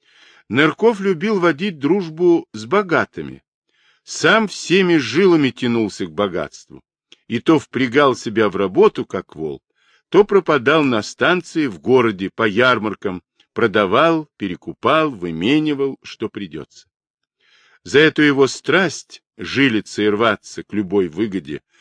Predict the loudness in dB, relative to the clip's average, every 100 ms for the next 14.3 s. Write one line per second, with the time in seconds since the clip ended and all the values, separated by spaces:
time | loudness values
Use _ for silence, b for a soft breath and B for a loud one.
0 | B B -8 -2 0 2 0 0 0 0
1 | 0 0 -2 -2 -4 -8 -6 -6 -4 -6
2 | -10 -16 -18 -20 _ b b b -6 0
3 | 2 4 0 0 0 0 0 -2 -2 -4
4 | -4 0 0 0 0 0 -2 _ _ _
5 | _ _ -18 0 2 2 0 -4 -4 -6
6 | -4 -4 -4 -8 -10 -12 -18 -20 _ _
7 | _ _ b b b -2 2 4 2 2
8 | 4 2 2 0 2 2 0 -6 -2 0
9 | 0 -8 -10 0 0 0 -8 -14 -10 -4
10 | -4 -6 -14 _ _ _ _ -8 -6 -6
11 | -2 -2 0 -2 2 2 2 0 -2 -2
12 | 0 0 -4 -4 -2 -2 -2 -4 -6 -6
13 | -6 -6 0 0 0 _ -2 -2 -2 -8
14 | -10 -18 -20